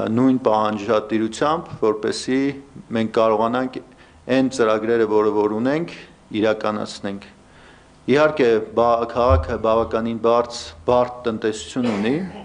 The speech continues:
և շատ զգայուն է, և ես ցանկանում եմ, որպեսզի այն համակարգը, որ համատեղ միասին ստեղծել ենք այս տարիների ընթացքում,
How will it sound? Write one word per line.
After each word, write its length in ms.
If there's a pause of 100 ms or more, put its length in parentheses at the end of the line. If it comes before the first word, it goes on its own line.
(640)
և 260
շատ 240
զգայուն 480
է, 60 (880)
և 440 (640)
ես 440
ցանկանում 600
եմ, 100
որպեսզի 560 (140)
այն 240
համակարգը, 640
որ 160
համատեղ 600
միասին 460
ստեղծել 560
ենք 220
այս 160
տարիների 500
ընթացքում, 720